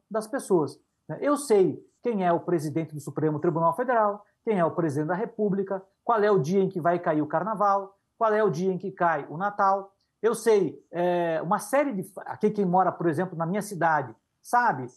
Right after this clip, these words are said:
que a tal rua tem uma direção X, que tal rua tem uma direção Y, que em tal período do ano faz frio ou faz calor.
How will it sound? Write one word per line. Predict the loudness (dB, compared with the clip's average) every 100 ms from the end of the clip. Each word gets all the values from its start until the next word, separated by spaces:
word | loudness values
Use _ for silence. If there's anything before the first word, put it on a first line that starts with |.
| _
que | -6 -4
a | -2 0
tal | 2 2 2
rua | 0 2 2
tem | 2 2 2 0 -8 -12
uma | -6 -4 0
direção | 2 2 2 -2
X, | -2 -6 -6 -8 _ _ _
que | 0 4 4
tal | 4 2 2
rua | 0 2 2 2 -4 _ 2
tem | 2 4
uma | 0
direção | 0 -2 -2 -4 -6
Y, | -8 -10 -6 -6 -6 _ _
que | -2
em | 0 2 0
tal | 0 0
período | 0 -4 -2 0
do | 2
ano | 2 0
faz | -4 -6 -6
frio | -4 0
ou | 0
faz | 0 -4
calor. | -2 0 0